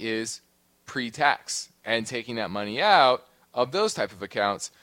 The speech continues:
triggers a, an income tax event. And any taxable account, though, it's when you actually sell the security.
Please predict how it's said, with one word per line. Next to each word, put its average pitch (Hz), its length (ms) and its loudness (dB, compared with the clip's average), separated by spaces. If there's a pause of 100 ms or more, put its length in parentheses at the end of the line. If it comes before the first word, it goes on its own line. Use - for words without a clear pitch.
(380)
triggers 139 540 0 (100)
a, 113 540 0 (760)
an 120 120 -4
income 135 640 0 (840)
tax 110 320 0
event. 107 260 -2 (1400)
And 120 640 2 (1300)
any 151 280 0 (120)
taxable 180 580 4
account, 101 380 -2
though, 104 260 2 (300)
it's 131 200 -4
when 123 440 -2
you 123 200 -6
actually 107 460 -2
sell 135 440 2
the 123 120 -4
security. - 680 -4